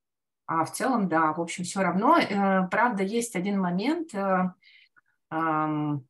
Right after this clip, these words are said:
хотя, может быть, сейчас так уже что-то я не припоминаю, бывало ли такое, когда огромный zip-архив, который нужно скачать к себе, долго-долго качать, потом открывать на своем компьютере, потом ты смотришь и понимаешь, что там тебе ничего не подходит. <laughs>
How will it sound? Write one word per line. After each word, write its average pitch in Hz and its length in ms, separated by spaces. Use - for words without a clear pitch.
хотя, 185 240
может 214 220
быть, 190 120
сейчас 202 340
так 185 220
уже 175 680
что-то - 300
я 175 60
не 180 120
припоминаю, 180 600
бывало 160 320
ли 151 100
такое, 277 360
когда 196 400
огромный 196 520
zip-архив, 170 580
который - 300
нужно 185 220
скачать 180 520
к - 60
себе, 202 560
долго-долго 151 960
качать, 208 500
потом - 240
открывать 160 420
на 147 60
своем 151 240
компьютере, 180 460
потом 175 200
ты 160 100
смотришь 190 500
и 156 40
понимаешь, 175 380
что - 220
там 185 160
тебе 175 200
ничего 175 340
не 202 100
подходит. - 580
<laughs> - 760